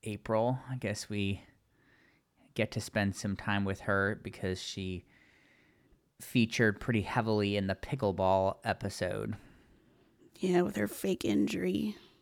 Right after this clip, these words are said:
Speaker 2: which I love how she doesn't regret that.
Speaker 1: No, you gotta, you gotta take time however you can get it. All right? You can't, I mean, she said herself, I believe, uh, "Desperate times call for desperate measures."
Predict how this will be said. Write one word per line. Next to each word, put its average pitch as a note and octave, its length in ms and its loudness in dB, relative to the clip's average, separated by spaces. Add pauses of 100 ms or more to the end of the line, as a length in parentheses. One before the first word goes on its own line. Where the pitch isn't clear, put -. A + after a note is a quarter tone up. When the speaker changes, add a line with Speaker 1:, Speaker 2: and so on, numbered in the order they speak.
(720)
Speaker 2:
which D#3 240 -2
I F3+ 100 0
love F#3+ 160 2
how F#3 100 0
she E3+ 160 -4
doesn't - 240 -4
regret - 360 -4
that. A2+ 280 -4 (1400)
Speaker 1:
No, A3+ 280 2
you D3 160 0
gotta, F#3+ 400 8
you D3+ 160 2
gotta F3+ 220 6
take C3 340 2
time G#2+ 500 4 (580)
however D#3 1200 6
you A2+ 340 2
can G#2+ 300 0
get E2+ 240 -4
it. - 360 -10 (760)
All F#2 80 -6
right? F#2 380 0 (300)
You A#2+ 160 0
can't, B2 460 2
I - 40 -6
mean, A2 400 2
she - 220 -2
said A#2 240 4
herself, G2 480 0
I F2+ 40 -2
believe, F2+ 400 -4
uh, F2 200 2 (440)
"Desperate C3+ 360 4
times A2+ 420 4
call A2 260 2
for G#2 160 -4
desperate G#2 440 0
measures." - 760 -2